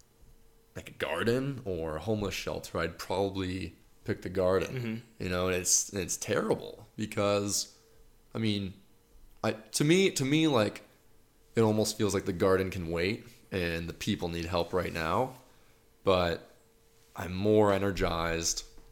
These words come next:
Speaker 1: and excited about the, the garden or the environment.
Speaker 2: Mm-hmm.
Speaker 1: Um, not to say that if I had the opportunity, like, with that, like, with my plans in the future, what I'm thinking of, I'm trying to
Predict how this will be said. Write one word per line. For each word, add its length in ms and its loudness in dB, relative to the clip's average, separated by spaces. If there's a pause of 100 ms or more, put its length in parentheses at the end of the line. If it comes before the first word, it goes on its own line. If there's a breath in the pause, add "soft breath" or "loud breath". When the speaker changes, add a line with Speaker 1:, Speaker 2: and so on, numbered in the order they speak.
(300)
Speaker 1:
and 100 -2
excited 520 2
about 460 -4 (800)
the, 180 -6 (180)
the 60 -6
garden 420 0
or 160 -6
the 140 -6
environment. 600 -4 (140)
Speaker 2:
Mm-hmm. 460 -10
Speaker 1:
Um, 480 -4 (340)
not 260 0
to 80 0
say 280 2
that 180 2
if 140 -4
I 80 0
had 140 -2
the 80 -2
opportunity, 720 -4 (1200)
like, 120 -4
with 120 -2
that, 180 -4
like, 120 0
with 160 -4
my 100 0
plans 480 2
in 60 -6
the 60 -4
future, 720 2 (340 loud breath)
what 120 0
I'm 120 -4
thinking 380 -6
of, 360 -4 (600 loud breath)
I'm 80 -10
trying 380 2
to 180 4